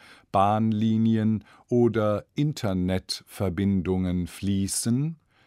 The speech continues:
sowie in die Bereiche Gesundheit, Bildung und Forschung.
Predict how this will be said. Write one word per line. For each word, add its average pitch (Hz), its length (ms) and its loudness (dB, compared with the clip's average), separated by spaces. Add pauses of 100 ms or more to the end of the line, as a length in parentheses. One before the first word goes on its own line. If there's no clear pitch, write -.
(100)
sowie 110 880 -2
in 110 380 0
die 104 300 -2
Bereiche 107 1040 -2 (360)
Gesundheit, 139 920 0 (260)
Bildung 120 720 0 (240)
und 117 260 2
Forschung. 104 840 -4